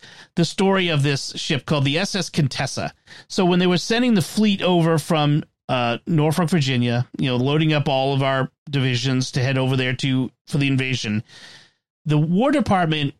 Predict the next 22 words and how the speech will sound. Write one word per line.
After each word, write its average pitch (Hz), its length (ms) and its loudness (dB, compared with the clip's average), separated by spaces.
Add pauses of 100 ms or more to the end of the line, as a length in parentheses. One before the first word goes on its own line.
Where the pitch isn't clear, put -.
(340)
had 151 460 0
been 160 300 0
looking 190 260 2
for 160 260 0
a 143 160 -2
shallow 190 460 0
draft 165 340 0
ship 143 300 -4
capable 180 420 2
of 143 120 2
navigating 147 580 0
a 127 60 0
dozen 165 380 0
miles 156 440 2
up 147 160 0
a 139 80 -2
serpentine 175 720 0 (240)
Moroccan 156 560 0
river 131 420 0 (340)
to 160 120 2
this 143 180 0
particular 202 500 0